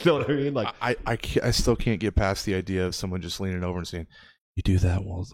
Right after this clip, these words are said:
Speaker 2: we'll ruin your entire family."
Speaker 1: Yeah,
Speaker 2: And
Speaker 1: I'm
Speaker 2: that
Speaker 1: sure
Speaker 2: he'll
Speaker 1: that
Speaker 2: never
Speaker 1: happens,
Speaker 2: live in
Speaker 1: dude, but
Speaker 2: peace.
Speaker 1: you gotta fucking man up, dude. I'm sure that, you know, you know how many times that probably got, it's probably been said to, to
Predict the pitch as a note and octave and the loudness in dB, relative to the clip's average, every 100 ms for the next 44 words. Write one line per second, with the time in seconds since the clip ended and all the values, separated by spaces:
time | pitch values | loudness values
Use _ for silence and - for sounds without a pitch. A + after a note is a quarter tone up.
0 | - F#2 F#2+ F#2 F#2 F#2 - G#2+ A2 G#2+ | 0 2 4 2 0 -4 0 0 0 -4
1 | - A2+ A2 G#2 - _ _ _ _ _ | -4 -4 -4 -8 -14 _ _ _ _ _
2 | _ D#3+ G#3+ D3+ G2+ - G#2+ F#2+ F#2+ G#2 | _ -2 0 2 0 4 4 6 4 4
3 | F#2+ F#2+ F#2+ F#2 - F#2 F2+ B2 D#3+ C3 | 4 2 2 0 0 0 0 -2 -4 -4
4 | C3 - G#2 G#2 G#2 F2+ - D#2 E2+ - | -6 -4 -4 -4 -4 -8 -12 -18 -16 -10
5 | B2+ E3+ D#3+ G2 C#3 E3 - C3+ D#3 F3+ | -6 -4 -4 -4 -4 -4 -4 -4 -2 0
6 | D#3+ D3 C#3 C3+ A#2 B2 G#2+ F2+ - D#2 | -2 -2 -4 -6 -4 -4 -4 -6 -10 -16
7 | F#2 - G#2+ G#2+ G2 F#2 - G2 F#2+ - | -14 -6 -4 -4 -6 -8 -8 -10 -8 -10
8 | F2+ F2 _ - F2+ F2 D#2 | -8 -10 _ -12 -10 -10 -14